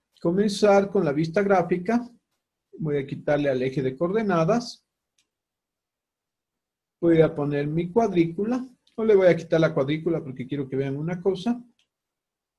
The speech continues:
Voy, botón derecho de vista gráfica, me voy a propiedades de la vista gráfica, a cuadrícula, y en vez de utilizar cartesiano, voy a utilizar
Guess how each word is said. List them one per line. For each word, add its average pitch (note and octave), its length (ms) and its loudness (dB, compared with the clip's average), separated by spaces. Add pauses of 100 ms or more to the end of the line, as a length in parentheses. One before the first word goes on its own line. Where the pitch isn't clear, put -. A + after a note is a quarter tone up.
(180)
Voy, D#3+ 480 2 (480)
botón D#3 440 -2
derecho G3 540 2 (720)
de C#3 120 -6
vista C#3 360 -4
gráfica, G#3 460 -2
me F#3+ 120 -4
voy D3+ 240 -4
a C3+ 160 -4
propiedades C3+ 560 0
de B2+ 60 -4
la A2+ 100 -2
vista B2 320 -4
gráfica, G3 640 0 (580)
a C#3+ 200 -4
cuadrícula, G3+ 840 0 (760)
y A#3 80 0
en B3 100 2
vez B3+ 140 -2
de B3 60 -2
utilizar G3+ 520 0
cartesiano, G3+ 640 0
voy F3 180 0
a E3 40 4
utilizar E3 640 -2